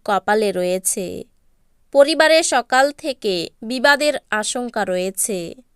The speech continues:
ব্যবসায়িক কর্মচারীর সঙ্গে সম্পর্ক ভালো থাকবে না। পেশাগত ক্ষেত্রে অপরের বুদ্ধিতে চললে ক্ষতি হতে পারে।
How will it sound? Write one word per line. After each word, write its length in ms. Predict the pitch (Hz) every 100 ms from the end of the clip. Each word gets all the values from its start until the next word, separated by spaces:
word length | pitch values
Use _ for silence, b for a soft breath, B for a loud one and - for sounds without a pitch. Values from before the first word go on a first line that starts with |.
| _ _ _ _
ব্যবসায়িক 600 | 226 254 254 320 339 311 -
কর্মচারীর 680 | 247 220 262 262 262 262 269
সঙ্গে 300 | 247 233 240 247
সম্পর্ক 600 | 220 196 - 220 214 - 208 214 - _ _
ভালো 340 | 214 247 226 254
থাকবে 440 | 262 240 185 180 180
না। 180 | 180 170 170 - _ _ _ _ _ _
পেশাগত 520 | 285 285 320 302 311 339
ক্ষেত্রে 420 | 339 330 302 294 302 294 -
অপরের 460 | 226 - 254 254 240
বুদ্ধিতে 520 | 208 190 202 254 294
চললে 500 | 285 294 262 202 185 170 - _ _ _
ক্ষতি 340 | _ 247 247 285
হতে 300 | 262 202 - 185
পারে। 340 | 185 180 180